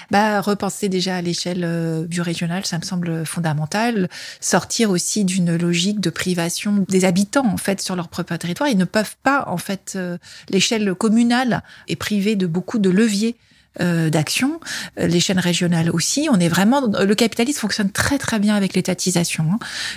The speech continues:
Et c'est vraiment ce que le Macron nous, enfin, le, le,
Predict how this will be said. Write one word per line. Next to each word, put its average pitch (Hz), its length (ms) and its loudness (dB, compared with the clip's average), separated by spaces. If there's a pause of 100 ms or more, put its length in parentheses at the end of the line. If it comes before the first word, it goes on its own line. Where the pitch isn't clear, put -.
Et 180 120 2
c'est 180 160 2
vraiment 175 280 2
ce 202 80 -2
que - 100 -2
le 170 340 2
Macron 170 320 0
nous, 190 340 2
enfin, 185 200 0
le, 170 180 0
le, 170 100 0